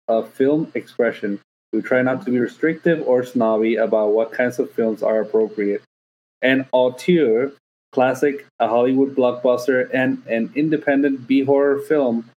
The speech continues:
all have to be taken on their own terms. All we ask is that each film in the collection be an exemplary film of its kind. Of course, we can't just pick movies and put them out. The process of getting the rights to release a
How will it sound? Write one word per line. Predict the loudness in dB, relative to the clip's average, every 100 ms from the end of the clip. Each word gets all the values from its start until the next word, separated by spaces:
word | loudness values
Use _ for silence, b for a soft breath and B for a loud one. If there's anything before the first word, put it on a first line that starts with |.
| _ -2
all | 0
have | 0 0
to | 0
be | 0
taken | 0 -2 0 -2 -2 -4
on | -2 0
their | 0
own | 0 -4
terms. | -6 -6 -6 -12 _ _ _ -2
All | 0 2
we | 2
ask | 2 0 -2
is | 0
that | 0 0
each | -4 -4
film | -4 -2 0 0
in | -2
the | -2
collection | 0 0 -2 -4 -4 -2
be | 0 0
an | 0
exemplary | -4 -2 -2 0 0 0 0
film | -2 -2 0 -2
of | -2 -2
its | -4
kind. | -6 -2 -2 -2 -6 _ _ _ _ _
Of | -4 -2
course, | 2 2 2 -2
we | -4
can't | -2 -2 0 0
just | 0 0 -2
pick | -2 0
movies | 0 2 0 -2
and | -4
put | -4 -2
them | 0
out. | 0 -2 -6 _ _ _
The | -6
process | 0 0 0 -2
of | -2 0
getting | 0 2
the | 2
rights | 2 2 0 -4 -6
to | -2
release | 0 2 0
a | -2